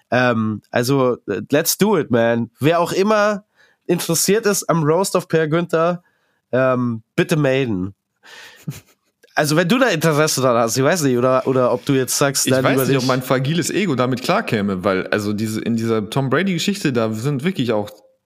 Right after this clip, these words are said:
Speaker 2: das, da ist alles auf den Tisch gekommen. Das war schon sehr schonungslos. Ich muss auch sagen, dass so die Härte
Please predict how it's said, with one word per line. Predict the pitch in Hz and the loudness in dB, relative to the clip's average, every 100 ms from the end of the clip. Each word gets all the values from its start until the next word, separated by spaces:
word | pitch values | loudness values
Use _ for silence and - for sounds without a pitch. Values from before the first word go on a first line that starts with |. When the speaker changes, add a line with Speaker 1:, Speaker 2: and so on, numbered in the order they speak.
| _ _ _ - | _ _ _ -4
Speaker 2:
das, | 117 117 117 - - - _ | -2 0 -2 -6 -6 -10 _
da | 98 | -4
ist | 113 | -2
alles | - 202 | 0 0
auf | 127 110 | -2 -2
den | 107 | -4
Tisch | 104 | -4
gekommen. | - - 90 87 87 - | -6 -6 -6 -8 -10 -12
Das | 104 117 | -8 -2
war | 135 | -2
schon | - 143 | -2 -2
sehr | 143 | -2
schonungslos. | 151 185 143 104 104 98 - - | -2 -2 -4 -4 -4 -4 -8 -12
Ich | 101 | -4
muss | 185 202 | -2 0
auch | 175 | 0
sagen, | 185 196 170 | 0 0 0
dass | 147 | 0
so | 156 143 143 - - - - - | 0 -2 -4 -16 -20 -20 -20 -10
die | 120 131 | -4 0
Härte | 165 214 226 175 185 180 - | 0 0 0 0 0 -4 -12